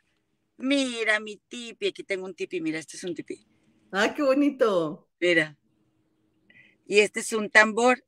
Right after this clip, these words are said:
Speaker 1: que este tambor es que, es el que se toca en las ceremonias.
Speaker 2: Pues con ese te hubieras aventado las mañanitas.
Speaker 1: Ah, pero es que aquí es, no es para tocar, no es para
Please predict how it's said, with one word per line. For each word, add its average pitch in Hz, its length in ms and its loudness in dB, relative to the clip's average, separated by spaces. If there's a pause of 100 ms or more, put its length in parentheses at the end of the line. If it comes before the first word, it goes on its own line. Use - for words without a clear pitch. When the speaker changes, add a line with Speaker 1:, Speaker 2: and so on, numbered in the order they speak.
Speaker 1:
que 180 120 -4
este - 120 -14
tambor 196 300 0
es 196 140 -6
que, 214 180 -8
es 196 200 -4
el 208 180 -6
que - 100 -8
se 196 120 -10
toca 170 260 -2
en 185 60 0
las 196 120 -8
ceremonias. 214 600 -2 (180)
Speaker 2:
Pues 214 140 -2
con 214 200 4
ese 185 180 4
te 220 120 2
hubieras 208 260 4
aventado 196 360 -2
las 202 120 -4
mañanitas. 185 960 -4 (100)
Speaker 1:
Ah, 240 280 4
pero 185 140 -4
es 180 100 -6
que 220 100 -10
aquí 214 320 -14
es, 202 140 -10
no 190 80 -8
es 185 100 -12
para - 140 -12
tocar, 190 260 -4 (640)
no - 120 -8
es 202 120 -2
para 214 200 6